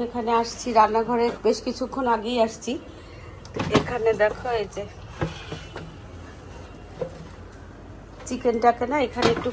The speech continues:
ফ্রাই করে নিলাম, একটু গ্রেভি করে ফ্রাইটাকে ওই গ্রেভির সাথে মিক্সড করে দিব। আর এখানে হচ্ছে গরুর মাংস হচ্ছে এই যে কষানো হয়ে গেছে, এখন ঝোল দিয়ে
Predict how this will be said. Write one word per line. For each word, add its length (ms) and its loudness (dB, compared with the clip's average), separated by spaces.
ফ্রাই 200 8
করে 200 10
নিলাম, 200 4
একটু 140 -2
গ্রেভি 320 4
করে 160 8
ফ্রাইটাকে 520 4
ওই 100 2
গ্রেভির 380 4
সাথে 200 0
মিক্সড 340 0
করে 200 4
দিব। 100 -2
আর 140 0
এখানে 260 0
হচ্ছে 300 -2
গরুর 400 2
মাংস 280 4
হচ্ছে 340 4
এই 120 -4
যে 120 -14
কষানো 460 8
হয়ে 240 12
গেছে, 240 4
এখন 180 -2
ঝোল 160 4
দিয়ে 140 0